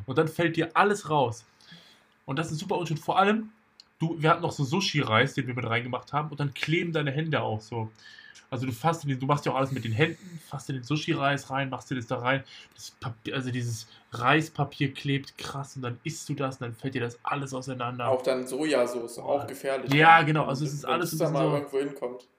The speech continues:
Speaker 1: wie so eine Blase, die dann platzt. Also ich war, es war schwer zwischen Döner und Sommerrollen zu entscheiden. Ich wollte auch eigentlich einen Top fünf machen, aber da hätten wir wahrscheinlich nicht genug gefunden. Eigentlich habe ich kein Problem damit, vor
Speaker 2: So
Speaker 1: Leuten
Speaker 2: für
Speaker 1: Sachen
Speaker 2: dreißig
Speaker 1: zu essen.
Speaker 2: Minuten nur über Essen reden.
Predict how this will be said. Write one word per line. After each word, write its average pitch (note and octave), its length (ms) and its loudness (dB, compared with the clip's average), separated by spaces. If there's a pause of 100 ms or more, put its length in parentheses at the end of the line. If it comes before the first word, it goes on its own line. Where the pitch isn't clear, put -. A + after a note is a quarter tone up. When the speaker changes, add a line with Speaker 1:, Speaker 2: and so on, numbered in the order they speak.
(280)
Speaker 1:
wie B2+ 100 -6
so C#3+ 80 0
eine C3+ 100 2
Blase, A#2 400 4
die A2+ 60 0
dann G#2+ 140 -2
platzt. A2+ 180 -8
Also D#3+ 240 4 (240)
ich C3 160 -2
war, E3+ 160 10
es D3+ 180 0
war D#3 140 2
schwer D#3 240 0
zwischen B2 300 -6
Döner D3 340 4
und B2+ 140 -4
Sommerrollen D3+ 480 -2
zu - 100 -12
entscheiden. D3 340 -6
Ich D3 120 -4
wollte C3 120 2
auch C3+ 80 0
eigentlich C3+ 200 0
einen A#2+ 80 -8
Top B2 200 0
fünf - 360 0
machen, B2 240 2
aber A2+ 100 -2
da A2+ 60 0
hätten A2+ 140 -4
wir A#2+ 60 -6
wahrscheinlich A2+ 260 -6
nicht A2 100 -8
genug A#2 180 -10
gefunden. C3 420 -8 (840)
Eigentlich C3+ 240 4
habe D3+ 100 6
ich C#3 80 0
kein C#3+ 160 2
Problem C3+ 280 0
damit, C3+ 220 0
vor C3 100 2
Speaker 2:
So B2+ 40 2
Speaker 1:
Leuten C3 120 0
Speaker 2:
für C3+ 60 -4
Speaker 1:
Sachen B2+ 140 -2
Speaker 2:
dreißig C3+ 240 8
Speaker 1:
zu C#3 60 -2
essen. C#3 140 -2
Speaker 2:
Minuten C#3 280 -2
nur C3+ 240 6
über C3 240 6
Essen C3+ 240 0
reden. A#2+ 300 -2